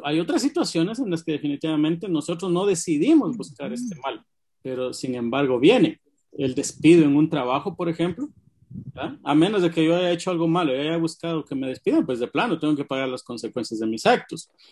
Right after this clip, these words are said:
Ah, por ejemplo, la muerte de esta, la muerte de esta niña ahorita de ocho años, este, ¿acaso fue decisión de ella ir a, a, a que la mataran o de la decisión de la madre?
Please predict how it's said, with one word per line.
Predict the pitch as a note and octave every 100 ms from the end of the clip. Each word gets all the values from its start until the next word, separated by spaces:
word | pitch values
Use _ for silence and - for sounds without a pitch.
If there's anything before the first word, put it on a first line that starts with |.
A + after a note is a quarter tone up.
| _ -
Ah, | C3+ C3+ C3+ C3 C3 A#2+ -
por | C#3+
ejemplo, | C#3 - E3 E3+ F3 E3 D3 C#3 - _ -
la | C#3 C#3
muerte | D3 D3+ E3+ E3+
de | D#3+
esta, | D#3+ F3 D#3
la | C#3+ C3+
muerte | C#3 D#3 F#3
de | E3
esta | D#3 E3+
niña | D#3 D#3+ F3+ D#3+
ahorita | C#3+ D#3+ D#3+
de | D#3 D#3+
ocho | D#3+ D#3+
años, | D3+ E3+ C4 - _ _ _ _
este, | C#3 C#3 - - C#3 C3+ C3 B2
¿acaso | - C#3+ F#3+
fue | E3+ F#3
decisión | E3+ E3+ D#3+ - A3 E3+ -
de | E3 D#3+
ella | F#3 D3+
ir | D#3+
a, | D#3+ C3+ -
a, | C3 B2+
a | B2 -
que | B2+
la | A#2
mataran | A#2+ - D3+ D#3+ C#3+
o | C3
de | B2
la | A#2+
decisión | A#2 A#2+ D3
de | D3
la | D#3
madre? | D3 D3+ A3+